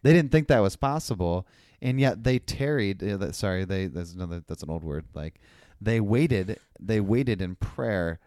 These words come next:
next to his tomb for, for two days. And, and then on the third day they went and he was like, "It's open." Like, <laughs> what? What happened? Right? But for those two days, that stretched their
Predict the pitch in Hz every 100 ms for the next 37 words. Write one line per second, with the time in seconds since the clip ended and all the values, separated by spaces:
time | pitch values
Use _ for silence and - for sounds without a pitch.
0 | - 107 127 - - 95 85 - - 156
1 | 113 82 82 - _ _ _ _ - -
2 | 95 _ _ _ 104 92 _ - - 156
3 | 120 127 82 90 - - _ _ - _
4 | - 120 - 127 123 123 107 170 170 127
5 | 101 98 98 101 - 101 98 - _ _
6 | _ _ 82 80 85 - - 85 85 -
7 | - 92 95 107 175 - 82 98 95 85
8 | 143 - - - - - _ _ - 135
9 | 127 185 - 92 73 87 _ _ - 107
10 | 143 - 143 - 143 143 135 - 160 131
11 | 147 131 107 104 - - - 131 120 -
12 | - - 98 104 104 101 101